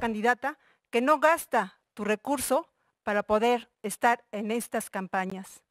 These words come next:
Es necesario preguntarle a todos los candidatos que si están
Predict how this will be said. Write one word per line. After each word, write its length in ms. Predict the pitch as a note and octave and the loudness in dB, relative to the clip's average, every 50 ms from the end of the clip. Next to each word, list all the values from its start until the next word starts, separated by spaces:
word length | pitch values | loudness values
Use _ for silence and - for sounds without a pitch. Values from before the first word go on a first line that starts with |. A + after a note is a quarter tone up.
| _ _ _ _ _ _ _ - | _ _ _ _ _ _ _ -2
Es 380 | A3+ A#3+ B3 B3 - - - - _ | 0 0 0 0 -2 -10 -12 -12 _
necesario 680 | - A3 D#4 B3 B3 B3 G#3 - C#4 C#4 C#4 D4 D4+ - | -4 -4 -2 -2 -2 0 2 4 4 4 4 4 2 2
preguntarle 600 | - A#3 A3 F#3+ A3 A3+ - B3 B3 B3 B3+ B3+ | 2 0 0 0 -2 0 2 4 4 4 4 2
a 60 | A3+ | 0
todos 280 | - - A#3+ A#3+ B3 A#3+ | 0 0 0 2 2 2
los 160 | A3+ G#3+ - | 0 -2 -2
candidatos 720 | - A3 G#3 G#3 G3+ G#3 G#3+ G#3+ A3 G#3+ - G#3 G3+ - _ _ _ _ _ _ _ | -2 -4 -4 -2 0 2 2 2 2 2 0 -4 -6 -6 _ _ _ _ _ _ _
que 100 | - A#3+ | -4 -4
si 100 | - A#3+ | -4 0
están 260 | - - E4 F4 | 2 2 2 2